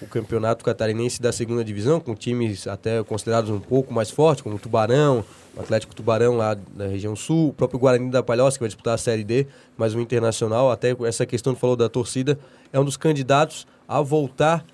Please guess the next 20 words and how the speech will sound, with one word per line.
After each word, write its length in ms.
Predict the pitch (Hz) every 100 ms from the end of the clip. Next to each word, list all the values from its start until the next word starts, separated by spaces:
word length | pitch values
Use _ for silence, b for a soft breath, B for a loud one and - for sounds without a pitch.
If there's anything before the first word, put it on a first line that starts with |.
| _ -
à 80 |
Série 300 | 117 135 120
A 80 | 123
do 100 | 127
Campeonato 460 | 139 127 123 123 -
Catarinense, 600 | 131 135 117 127 143 139
agora 200 | 113 117
em 20 |
dois 160 | 127 131
mil 120 | 139
e 20 |
quinze, 320 | 143 160 160
pode 400 | - 156 170 185
fazer 240 | 185 170 165
a 40 |
sua 180 | 170 170
participação 560 | 170 160 156 143 160 165 B B -
no 60 | 143
Campeonato 420 | 156 143 143 -
Catarinense, 640 | 143 135 120 123 147 -